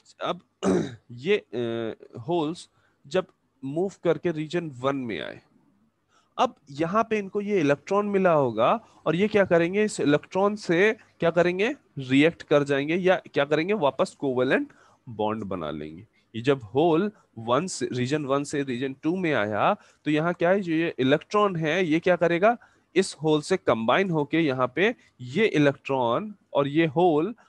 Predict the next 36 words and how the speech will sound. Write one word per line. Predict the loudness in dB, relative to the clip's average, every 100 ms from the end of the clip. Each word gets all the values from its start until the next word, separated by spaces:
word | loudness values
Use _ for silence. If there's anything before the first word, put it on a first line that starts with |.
| _
आपस | -2 0 -4 -6
में | -6
क्या | -2
करेंगे? | -2 -2 -4 -4 _ _ -10
एक | -10 -16 _ -2
कोवेलेंट | 0 0 -2 -4
बॉन्ड | -4 -2
बना | 0 0
लेंगे | 0 -4 -6 -8
और | -8 -4
ये | 0
इलेक्ट्रॉन | 0 -2 -4 -8 -8 -12 _ _ _ _ _ _ _ _ _ _ _ _ _
क्या | 0
हो | 2
जाएगा? | 2 0 0 -2 -8 -20 -20 _ -2
गायब | 2 4 4
हो | 0
जाएगा। | -2 0 0
एक | -2
तरह | 0 0
से | 2 2
इलेक्ट्रॉन | 0 -4 -6 -4
होल | -6 -6
पेयर | -2 -2 -4 _ _ _ -2
वापस | 0 0 -2
से | -2 -4
कोवेलेंट | -2 -2 -2 -2
बॉन्ड | -4 -6 -6
बन | -10
जाएगा। | -10 -12 -12 -16 -20 _ _ _ -10
और | -8 -6
जब | -4 -4 -6
ये | -6
इलेक्ट्रॉन | -4 -4 -4 -8 -8 -8
हटेगा, | -8 -6 -6 -4 -6 -6 _ _ _ _ _ _ _ _
ठीक, | -10